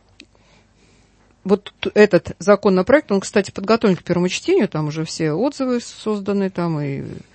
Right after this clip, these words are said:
правовое управление, и все там все написали, что не потребует никаких материальных расходов, э, внесение этого закона правоприменения. Э, и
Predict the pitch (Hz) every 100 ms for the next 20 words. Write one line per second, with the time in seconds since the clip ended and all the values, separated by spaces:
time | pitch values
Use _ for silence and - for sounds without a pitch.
0 | _ - 214 165 269 302 - 240 233 233
1 | 226 220 208 190 165 147 - - 185 151
2 | 151 165 151 151 180 262 320 277 233 -
3 | 180 196 196 214 233 175 160 170 170 -
4 | 160 165 156 180 165 156 156 160 - 285
5 | 269 - - - - - - - - 202
6 | 202 202 202 226 - 208 196 196 190 196
7 | 202 208 196 185 190 185 190 190 190 185
8 | 180 180 - - - - - _ _ 180
9 | 180 170 165 143 - - - 196 190 185
10 | 175